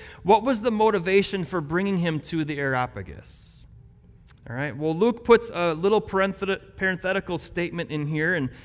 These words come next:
it's actually more than a parenthesis. It's, it's an incredibly important information for interpreting the story and for why Paul was brought there and for all that Paul said to them. So it says that the Athenians and the foreigners would spend their time in nothing except telling and hearing something new.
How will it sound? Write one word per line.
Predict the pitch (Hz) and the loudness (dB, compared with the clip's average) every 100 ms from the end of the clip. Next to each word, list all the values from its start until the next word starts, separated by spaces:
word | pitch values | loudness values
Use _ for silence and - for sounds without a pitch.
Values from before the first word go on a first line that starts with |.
| - | -14
it's | 135 175 | -8 -4
actually | 175 - | -4 -2
more | 143 147 170 202 | -2 0 0 0
than | 185 165 | 0 -2
a | |
parenthesis. | 139 - 170 170 156 - 143 165 156 | -6 -2 -2 -2 -4 -4 -4 -4 -4
It's, | 147 - - - | -6 -8 -12 -6
it's | 160 185 | -2 0
an | |
incredibly | 165 - 190 202 208 233 | -2 -2 2 4 4 0
important | 208 - - 208 214 214 196 - - - | 0 -4 2 4 4 2 -2 -4 -12 -4
information | 196 196 180 175 180 196 | -2 0 0 2 0 -2
for | 170 170 | -2 -2
interpreting | 170 - 196 202 202 | -2 0 0 0 0
the | 190 | 0
story | - - 160 165 170 | -4 2 4 4 2
and | 156 | -2
for | 160 | -4
why | 139 151 175 190 | -4 0 2 0
Paul | - 196 185 | 0 0 2
was | 165 | 0
brought | 156 180 175 | 0 0 2
there | 175 | -2
and | 147 | -2
for | 165 | -4
all | 147 170 | -2 0
that | 175 - | 0 -2
Paul | 160 147 | -4 -4
said | 139 - 127 87 - | -4 -6 -6 -6 -12
to | - 139 | -10 -10
them. | 98 78 78 - - - - - - - - - - | -10 -14 -18 -20 -20 -20 -20 -20 -20 -18 -20 -20 -14
So | - 185 | -2 0
it | |
says | 202 208 | 2 4
that | 202 | 4
the | 185 190 | 8 6
Athenians | 185 226 254 277 254 | 6 0 2 4 4
and | 226 | 2
the | 208 | -2
foreigners | - 226 226 220 170 127 139 180 175 | -2 0 4 4 4 2 2 0 -2
would | 175 | -4
spend | - - 196 190 180 | -2 0 0 0 0
their | 185 | -2
time | - 160 165 165 | 0 -2 0 -2
in | 165 170 | -4 -2
nothing | 190 202 233 | -2 -2 -4
except | 214 - 190 - | -4 -4 -6 -6
telling | - 190 190 196 | -2 0 0 -2
and | 180 | -2
hearing | 175 175 175 175 170 | 0 0 0 -2 -2
something | - 160 147 156 151 139 | -2 -4 -4 -4 -4 -2
new. | 139 131 90 | 0 0 -2